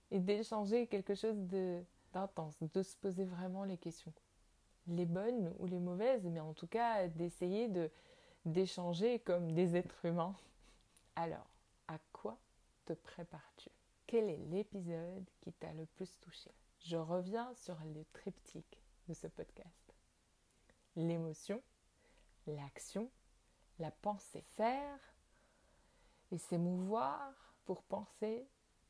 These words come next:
ou penser pour faire et s'émouvoir. Je ne sais pas quel est l'ordre de priorité, car ça dépend de chacun. Moi, je sais que pour penser, j'ai besoin de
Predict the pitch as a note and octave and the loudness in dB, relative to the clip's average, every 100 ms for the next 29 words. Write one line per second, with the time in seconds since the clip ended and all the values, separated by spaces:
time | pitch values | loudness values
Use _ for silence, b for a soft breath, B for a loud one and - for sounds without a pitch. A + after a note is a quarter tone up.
0 | _ _ _ _ F#3 - G3+ F#3 - F#3 | _ _ _ _ -6 2 4 4 2 0
1 | E3+ - _ - D#3 - - F#3+ C4 C#4+ | 0 -2 _ -4 -4 0 2 4 2 -6
2 | - _ - E3 - D#3+ D#3 D3 - - | -18 _ -8 -4 -2 0 -2 -6 -12 -16
3 | - _ _ F3+ G3+ G#3 A#3+ A#3 A3+ G3 | -20 _ _ 2 4 4 4 2 0 2
4 | F3 E3+ E3 D#3+ D#3 - F3 E3 D#3+ E3+ | 2 2 0 0 -2 -4 -8 -6 -4 -4
5 | E3 D#3+ - F3+ E3+ F3+ A3 A#3 G#3 - | -4 -4 -2 2 4 4 2 -2 -2 -4
6 | E3+ - - _ _ B B B B B | -8 -10 -14 _ _ B B B B B
7 | B E3+ E3 D#3+ A3 B3 A#3+ - F3+ - | B 0 0 2 4 4 4 2 0 -2
8 | F3+ - E3+ E3 A3 A#3+ G3 E3 E3 E3 | -10 -6 -6 2 4 6 4 2 2 2
9 | F3+ G3+ G3+ F3 E3+ D#3+ | 0 0 0 2 2 0